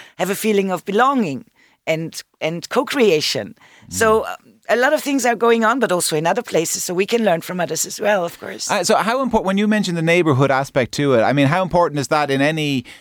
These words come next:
Speaker 2: in any development, be it kind of the development of an area or a particular site or a building,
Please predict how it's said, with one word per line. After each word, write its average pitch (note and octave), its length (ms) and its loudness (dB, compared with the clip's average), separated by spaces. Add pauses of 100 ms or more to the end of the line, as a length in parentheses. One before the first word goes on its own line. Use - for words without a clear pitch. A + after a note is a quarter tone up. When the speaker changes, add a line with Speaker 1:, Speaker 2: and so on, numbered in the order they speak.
(240)
Speaker 2:
in C3+ 100 0
any D3+ 180 2
development, C#3 600 0
be C3+ 180 0
it B2+ 240 -2 (140)
kind B2+ 180 0
of A2+ 100 -2
the A2+ 60 -4
development B2+ 360 0
of B2 80 0
an A#2+ 100 2
area E3+ 680 4
or A2+ 300 4
a E2+ 60 0
particular A2 460 -2
site D3 360 0
or A#2+ 100 0
a A2+ 60 2
building, C3 520 2